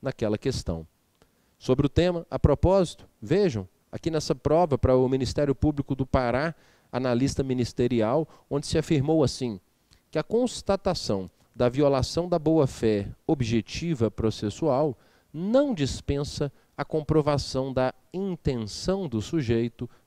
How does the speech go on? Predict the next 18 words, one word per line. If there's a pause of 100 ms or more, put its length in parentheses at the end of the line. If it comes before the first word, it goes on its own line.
na
adoção
de
determinado (300)
comportamento. (100)
Errado,
né? (280)
Por
quê? (260)
Porque
a
boa-fé
objetiva (320)
dispensa (340)
a
comprovação
da
intenção.